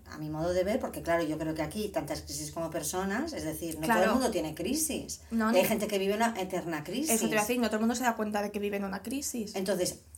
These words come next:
Speaker 1: yo, así como veo mis crisis o las crisis que yo puedo haber percibido,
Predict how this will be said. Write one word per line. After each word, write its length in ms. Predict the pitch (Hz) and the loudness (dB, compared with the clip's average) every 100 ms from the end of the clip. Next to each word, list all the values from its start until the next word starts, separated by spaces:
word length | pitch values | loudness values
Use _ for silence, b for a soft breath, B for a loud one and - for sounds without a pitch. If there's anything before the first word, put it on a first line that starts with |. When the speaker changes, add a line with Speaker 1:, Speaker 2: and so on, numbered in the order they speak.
| - | -12
Speaker 1:
yo, 380 | 160 190 190 | 0 6 6
así 260 | 220 180 196 | 6 4 0
como 300 | 185 190 180 | 0 0 0
veo 240 | 180 190 | 2 4
mis 200 | 185 185 | 4 0
crisis 600 | - 208 240 233 170 156 - | -2 -2 -2 0 -2 -2 -2
o 80 | |
las 200 | 160 151 | -2 -2
crisis 320 | - 160 170 - | -4 -6 -6 -4
que 160 | 185 | 0
yo 120 | 180 | 0
puedo 220 | 180 185 180 | 2 2 4
haber 320 | 185 185 - - - - - | 4 2 -2 -18 -20 -12 -4
percibido, 720 | 180 - 185 220 214 151 - | -4 -2 -4 -2 0 0 -2